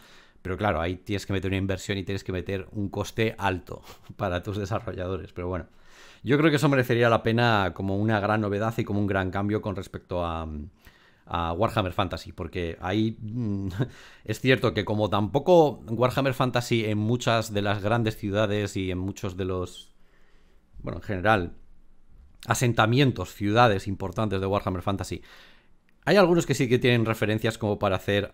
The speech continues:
algo, una construcción muy grande, pero como digo, la inversión creo que es económica por parte del estudio sería muy alta.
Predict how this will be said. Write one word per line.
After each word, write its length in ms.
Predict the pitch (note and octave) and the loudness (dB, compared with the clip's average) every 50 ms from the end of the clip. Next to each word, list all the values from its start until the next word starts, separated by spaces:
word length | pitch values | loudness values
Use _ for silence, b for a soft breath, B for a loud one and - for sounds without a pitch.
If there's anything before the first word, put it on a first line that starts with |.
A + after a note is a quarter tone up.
| _ - _ | _ -6 _
algo, 480 | G#2+ G#2+ G#2+ G2+ G2+ G2+ G2+ G2+ G2 | 2 2 2 2 0 0 0 0 0
una 240 | F#2 G2+ G#2+ G2+ G2+ | 0 0 0 0 0
construcción 920 | - G#2+ G#2 - A2 F#2+ - - - G#2 G2+ G2+ G2+ G#2 G2+ G2 G2 G2 b b b b b b b b b b b b - _ _ _ _ _ - - _ | 0 -4 -4 -4 -6 -6 -6 -4 -4 -2 0 0 0 0 -2 -2 -4 -4 b b b b b b b b b b b b -20 _ _ _ _ _ -20 -20 _
muy 480 | G2 A#2 A2 G#2 G2+ G2+ G2+ G2 G#2 F#2+ | -6 -4 -2 0 0 0 0 0 0 0
grande, 540 | G#2 G2 F#2+ G2+ G#2+ A#2 E3 G#3+ B3+ - _ _ _ | 0 0 2 2 2 2 0 -2 -2 -10 _ _ _
pero 400 | - G2 G2 G2 G2+ F#2+ F#2 - - | -6 -4 -2 0 0 -2 -4 -6 -6
como 180 | - G2+ G2+ | -4 -4 -2
digo, 160 | G2 A2 F#2+ G2 | -2 0 -2 0
la 60 | F#2+ | -2
inversión 540 | F#2+ F#2 F#2+ F#2 - - G#2+ G#2+ G#2 G2 - - - - - | -2 -2 -4 -4 -2 0 0 0 0 -2 -4 -8 -20 -20 -10
creo 160 | - G#2 G2+ F#2+ | -6 -4 -4 -2
que 100 | - G2 | -2 -4
es 160 | F#2 - - - | -6 -6 -10 -10
económica 640 | G#2 G2+ - - G#2+ A2+ A#2+ A2 G2 - - F#2 F2+ | -10 -8 -4 0 0 2 2 2 0 0 -2 -4 -2
por 140 | G#2 F#2 - | -4 -4 -4
parte 200 | - F#2+ F2+ G#2 | -4 -4 -2 -2
del 140 | G2 F#2 | -2 -2
estudio 300 | F#2+ - - G#2+ G2+ F#2+ | -2 -4 -2 -4 -4 -2
sería 260 | - - F#2+ F#2+ F#2+ F2+ | -4 -4 -4 -4 -4 -2
muy 160 | F#2 F2+ F2+ | -2 -2 -2
alta. 320 | F#2 G2 - C3 D3 - | -2 -2 -2 -4 -6 -6